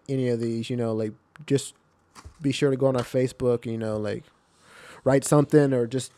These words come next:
tell us, tell us what you think about any of these topics, because I like to hear what, um, what, uh, some of the listeners have to, have to say about this stuff,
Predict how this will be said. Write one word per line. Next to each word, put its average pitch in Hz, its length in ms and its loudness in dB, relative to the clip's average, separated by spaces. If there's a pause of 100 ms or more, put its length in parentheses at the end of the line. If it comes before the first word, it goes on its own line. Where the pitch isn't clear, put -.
(120)
tell 160 160 8
us, 156 100 2 (220)
tell 170 160 10
us 156 120 4
what 151 160 6
you 139 60 2
think 135 220 0
about 120 200 0
any 123 160 -4
of 120 60 -2
these 117 140 -4
topics, 117 360 -2
because 113 200 -6
I - 40 2
like 123 180 2
to 117 100 -4
hear 120 260 2
what, 107 240 -2
um, 104 280 -4 (380)
what, 120 120 -4
uh, 110 120 0
some 123 200 -2
of 113 60 0
the 107 60 0
listeners 110 360 -4
have 117 160 -4
to, 117 80 -10 (220)
have 120 100 -6
to 117 100 -8
say 117 160 -2
about 117 240 -4
this 117 160 -10
stuff, 117 260 -8